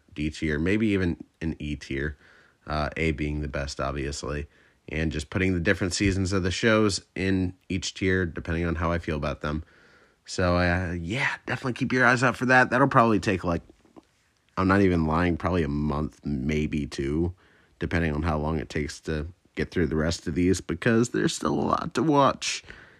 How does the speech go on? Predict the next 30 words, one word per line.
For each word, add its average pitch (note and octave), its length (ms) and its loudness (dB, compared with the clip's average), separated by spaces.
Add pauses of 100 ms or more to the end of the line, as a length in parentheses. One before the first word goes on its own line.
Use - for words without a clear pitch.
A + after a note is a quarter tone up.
(160)
And A2+ 100 0
I A2+ 40 4
might A#2+ 200 4
have C3+ 180 -2
to - 120 -20
take - 200 -2
a F2 60 0
little G2 200 0
bit F#2+ 180 -2
of - 100 -4
a - 40 -8
break D2 440 -4
to A2+ 300 -4 (420)
watch - 260 -4
other E2 220 0
things, D2+ 340 -6
because - 520 -8 (480)
there's - 100 -20
a D2+ 100 -2
lot A#2 240 4
coming G#2 240 2
out. E2 200 0 (760)
But, F#2+ 320 0 (380)
yeah, C#3 140 8
there's C3 260 4
my C3 80 6
review B2+ 480 6
for B2+ 680 4
The A2 200 2
Defenders, B2 760 4